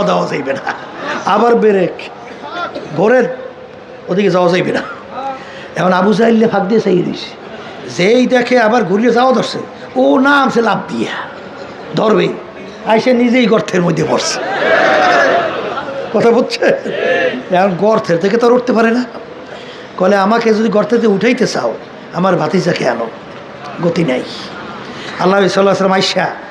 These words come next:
কেমন দয়ার সাগর, আবার সেই গর্তের ভিতর থেকে উঠায়। এখন কি শত্রু না মিত্র? কথা কয় না।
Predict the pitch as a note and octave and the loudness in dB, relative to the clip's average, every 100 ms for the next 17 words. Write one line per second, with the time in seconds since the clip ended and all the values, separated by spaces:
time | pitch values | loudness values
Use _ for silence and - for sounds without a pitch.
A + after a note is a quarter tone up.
0 | - D#3+ B3 C4 A3+ G#3+ - F#3+ F3 - | -4 2 4 6 6 4 2 -2 -2 -2
1 | - - - - - F#3 A3 G#3+ G#3 G3+ | -4 -14 -14 -6 -2 0 2 2 2 0
2 | G3 F3 F#3 F#3 E3+ D3+ - - C4 - | 2 2 2 0 -2 -4 -4 -2 0 0
3 | - - - C#4+ E4+ F4 - - A#4 - | -2 -10 -10 -8 -6 -8 -10 -6 -4 -4
4 | - - C5+ - D#4+ F#3+ - A#3+ A#3 A#3 | -4 -2 0 0 2 2 4 2 2 0
5 | - G#3+ B3+ B3+ B3+ B3+ B3 A3 A3 F#3 | 2 2 4 4 6 4 2 2 0 0
6 | - - - - - - - - - - | -10 -14 -12 -10 -10 -8 -4 -2 -2 0
7 | F#3+ A3 C4 C4 | 2 2 4 4